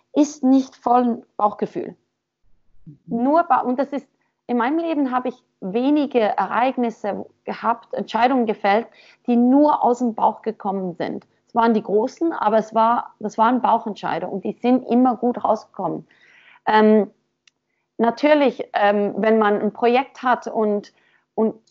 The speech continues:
Speaker 1: zu neunundneunzig Prozent sagt, „Jawohl, das ist es“, und ein Prozent sagt, „Ja, da ist noch was“, ähm,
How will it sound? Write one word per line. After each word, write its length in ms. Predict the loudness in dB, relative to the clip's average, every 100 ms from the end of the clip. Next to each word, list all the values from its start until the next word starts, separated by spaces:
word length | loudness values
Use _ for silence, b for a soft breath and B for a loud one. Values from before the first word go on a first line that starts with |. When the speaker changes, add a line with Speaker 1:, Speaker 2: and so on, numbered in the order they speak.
| _
Speaker 1:
zu 160 | -4 2
neunundneunzig 840 | 4 4 4 4 2 0 -2 -6 -6
Prozent 420 | -6 -2 -4 -2
sagt, 220 | -4 -4 _
„Jawohl, 760 | -4 0 0 2 4 4 4 0
das 180 | -4 -4
ist 240 | -2 -2 -2
es“, 320 | -10 -14 _ _ _ _
und 160 | -4 -4 -6
ein 360 | -2 2 0
Prozent 400 | 0 -2 0 0
sagt, 160 | 0 -4 -8
„Ja, 600 | -2 2 4 4 0 -2
da 120 | -2 -2 -2
ist 160 | -2
noch 180 | -6 -2
was“, 380 | -2 -2 -4 _ _ _ _ _ _
ähm, 480 | 2 4 4 2 0